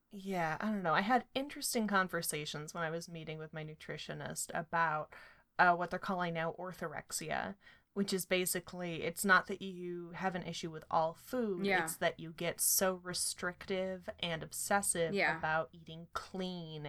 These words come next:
Speaker 1: and eating certain things that you start to malnourish yourself.
Speaker 2: Okay.
Speaker 1: And I think a lot of the way we talk about food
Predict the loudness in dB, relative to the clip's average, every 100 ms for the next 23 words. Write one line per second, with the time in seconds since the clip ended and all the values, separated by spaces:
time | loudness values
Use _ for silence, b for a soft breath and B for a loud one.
0 | -8 -10 -12 -14 -14 -10 -6 -6 -8 -16
1 | -4 -2 -2 -6 -8 -10 B B -14 0
2 | 0 2 0 6 6 4 -10 -10 -12 -10
3 | -10 -8 -4 -4 -4 -6 -8 -10 -6 -4
4 | 0 0 0 -4 _ _ 4 8 8 6
5 | 0 -2 2 2 2 2 4 4 4 -4
6 | -10 -10 -6 -6 -6 -10 -10 -10 0 0
7 | 0 -4